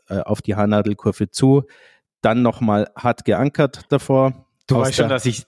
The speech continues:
Speaker 2: in der Zeit schon dreimal gestorben bin.
Speaker 1: Ja, dann aus der Haarnadel, äh, raus, wollte ich sehen, ob die Vorderachse mit rauszieht, hat super funktioniert.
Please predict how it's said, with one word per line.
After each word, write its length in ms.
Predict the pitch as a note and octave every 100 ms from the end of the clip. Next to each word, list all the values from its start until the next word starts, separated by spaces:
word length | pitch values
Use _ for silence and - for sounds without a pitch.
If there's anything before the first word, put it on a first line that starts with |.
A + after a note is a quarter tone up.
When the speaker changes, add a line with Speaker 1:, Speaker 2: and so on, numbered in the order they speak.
| -
Speaker 2:
in 140 | D#3
der 180 | B2+ C#3
Zeit 220 | - B2+
schon 160 | - A2+
dreimal 520 | - A#2+ B2+ B2 A#2 A2
gestorben 440 | G#2+ - A2+ G#2
bin. 220 | G2+ F#2+ -
Speaker 1:
Ja, 220 | A#2+ B2+ - - - _
dann 180 | C#3+ C#3
aus 180 | C#3+ C3+
der 200 | B2+ B2
Haarnadel, 500 | B2+ B2+ A#2+ B2+ B2 - - -
äh, 140 | - A2
raus, 400 | G#2 G#2+ D#3 -
wollte 220 | B2+ B2+
ich 60 | -
sehen, 120 | C3+
ob 100 | B2
die 100 | A#2+
Vorderachse 500 | C3 C3 B2+ - B2
mit 160 | B2
rauszieht, 480 | G#2 C#3+ - E3+ D#3
hat 100 | B2+
super 240 | - C3+ C#3
funktioniert. 640 | D3 - C3+ C#3+ D3